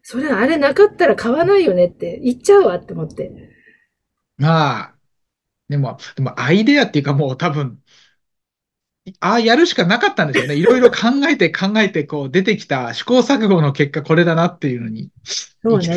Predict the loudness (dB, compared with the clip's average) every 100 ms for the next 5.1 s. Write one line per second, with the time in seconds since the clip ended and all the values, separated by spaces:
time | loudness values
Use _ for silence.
0 | 0 0 0 -2 -4 -4 -4 -2 -4 -2
1 | -2 -2 -2 -6 -8 -12 -6 -4 2 4
2 | 6 4 0 -2 2 4 4 4 4 2
3 | 2 4 4 2 2 2 2 4 4 4
4 | 4 2 0 2 2 2 2 2 0 -2
5 | -10